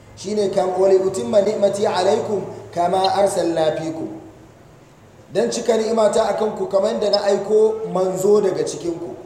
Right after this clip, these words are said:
Abil Aliya yake cewa, "Kama arsalna fikum rasulan," ya'ni Muhammad sallallahu alaihi wa sallama, ya'ni Muhammadan sallallahu alaihi wa sallama. Abinda ake nufi Annabi Muhammad sallallahu alaihi wa sallama.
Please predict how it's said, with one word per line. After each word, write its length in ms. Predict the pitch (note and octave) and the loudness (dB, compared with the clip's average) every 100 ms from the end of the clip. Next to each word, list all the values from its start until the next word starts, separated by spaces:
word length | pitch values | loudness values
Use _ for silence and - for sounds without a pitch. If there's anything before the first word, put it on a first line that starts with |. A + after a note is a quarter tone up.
| - - - F#3+ | -20 -20 -10 -2
Abil 240 | A#3 A3 | 0 2
Aliya 640 | F#3+ G#3+ G#3 G3+ F#3+ G3 F#3+ | 2 2 2 2 4 4 2
yake 160 | F#3+ | 2
cewa, 300 | F#3 F#3+ F3+ | 2 2 0
"Kama 320 | F#3 E3+ G#3 G#3+ | 0 0 0 0
arsalna 480 | - G3 G3 F#3 | -2 -2 0 -2
fikum 320 | F#3+ G3 F#3+ F3+ | -4 -4 -4 -2
rasulan," 520 | E3 E3+ G#3+ A#3+ - - - - - | -4 -2 -2 -2 -2 -4 -10 -12 -4
ya'ni 320 | F#3+ F#3+ F#3+ F#3+ | 0 0 2 2
Muhammad 480 | F3 F3 G#3 G3+ F#3+ - - - - | 0 -2 0 2 2 -2 -10 -12 -6
sallallahu 640 | - G3 F#3+ F#3 F3+ F3+ | 2 4 4 4 2 2
alaihi 320 | D3+ F3 F3 F3 | 0 0 0 -2
wa 80 | |
sallama, 400 | - D3 D3 C3+ - | -2 -2 -2 -4 -2
ya'ni 320 | D#3+ F3 F#3 F#3 | 0 0 2 2
Muhammadan 560 | F#3 F3+ G#3 G3+ F#3+ D3 - - - - | 2 0 2 4 4 2 -2 -6 -10 -6
sallallahu 560 | F3 G3 F#3+ F#3 F3+ | 0 4 4 4 2
alaihi 320 | F3 F#3 F#3 E3 | 0 0 2 2
wa 80 | |
sallama. 340 | - F#3 F3+ D#3+ D#3+ | 0 -2 -2 -2 -2
Abinda 300 | F3+ G#3 F#3 | -2 0 0
ake 220 | F#3 F#3+ | 0 0
nufi 240 | F#3 F#3 | 0 -2
Annabi 340 | F3 D#3+ G3 F#3 | -4 -2 -2 -2
Muhammad 400 | E3 F#3+ G3 G3 F#3+ - - | -2 -4 2 2 2 -4 -4
sallallahu 560 | F3 F#3 F3 D#3+ D#3+ | 0 4 4 2 0
alaihi 300 | - C#3+ C#3+ B2+ | 0 -2 -2 -4
wa 80 | |
sallama. 360 | - C#3 C#3 G2 | -4 -2 -2 -4